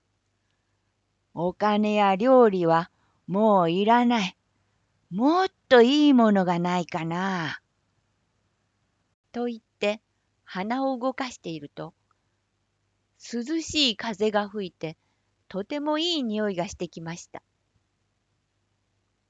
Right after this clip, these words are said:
「こんないい匂いは初めてだ。」おじいさんは嬉しくなって、匂いのする方へ行きました。おじいさんは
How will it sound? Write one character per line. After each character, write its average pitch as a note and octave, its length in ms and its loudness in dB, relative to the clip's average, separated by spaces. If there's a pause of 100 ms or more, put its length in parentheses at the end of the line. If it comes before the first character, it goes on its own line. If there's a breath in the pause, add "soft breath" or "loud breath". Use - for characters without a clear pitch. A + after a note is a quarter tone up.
(240)
「こ F#3 360 -8
ん C#4+ 180 -4
な D4 180 2
い C#4+ 240 0
い A#3 40 -2
匂 F#3 300 -2
い F3 80 -2
は F3 160 -2
初 C4 380 -4
め C4+ 160 -2
て D#3 180 -10
だ。」 - 280 -14 (2000)
お A#3 120 -6
じ D4 160 0
い C#4+ 60 -4
さ F#3 180 -8
ん E3+ 60 -8
は D#3+ 160 -4
嬉 A3 300 -6
し - 80 -20
く B3 140 -10
な F#3 140 -8
っ - 40 -16 (140)
て、 D#3 160 -8 (500)
匂 A#3+ 360 -2
い D#4 60 -6
の D4+ 160 -4
す C#4 180 -10
る C#4 180 -6
方 B3+ 220 -4
へ F3+ 140 -2
行 D#3+ 100 -12
き F3 120 -14
ま E3+ 140 -10
し - 140 -12
た。 - 160 -20 (1600)
お A3+ 120 -4
じ D4 220 -2
い C#4 40 -8
さ G3 160 -6
ん E3+ 100 -8
は E3 240 -4